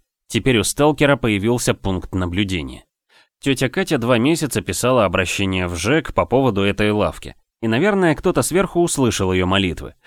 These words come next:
Или молитвы работников жэка, потому что достала она их уже знатно. Прохожу мимо, пытаясь остаться незамеченной, и с интересом разглядываю мужчину. В меру подкачанный, с татухами на руках,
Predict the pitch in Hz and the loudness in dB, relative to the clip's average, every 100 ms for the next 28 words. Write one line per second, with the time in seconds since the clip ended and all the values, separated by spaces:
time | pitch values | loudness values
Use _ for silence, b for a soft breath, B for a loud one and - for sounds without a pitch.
0 | B B _ 131 107 90 135 131 110 95 | B B _ 2 2 2 2 2 2 4
1 | 113 - 107 110 85 85 104 - 85 90 | 2 0 0 0 -2 -2 -2 -2 -4 -2
2 | 92 - - 92 98 - - 147 147 95 | -2 -2 -2 0 0 -2 0 0 4 2
3 | 85 107 107 92 85 104 90 90 87 - | 2 0 -2 -2 -2 -2 -2 -2 -4 -8
4 | - - _ _ _ _ _ _ 120 139 | -20 -20 _ _ _ _ _ _ -4 0
5 | 165 196 170 139 113 110 113 107 92 98 | 0 4 4 4 4 2 2 0 0 -2
6 | - 107 104 107 92 113 165 170 170 165 | -2 -2 0 0 0 0 0 2 2 2
7 | - 127 - 107 107 127 165 143 117 92 | 0 -4 0 0 2 2 2 2 2 0
8 | 92 110 95 104 101 113 - 95 65 - | 0 0 0 0 0 -2 -2 -4 -6 -16
9 | _ _ b b 85 95 185 185 127 - | _ _ b b -8 0 2 2 0 -2
10 | - 120 - 104 95 - 92 156 131 101 | 0 0 0 0 -2 -2 -4 -2 -2 0
11 | 87 80 80 110 113 | 0 -4 -4 -4 -4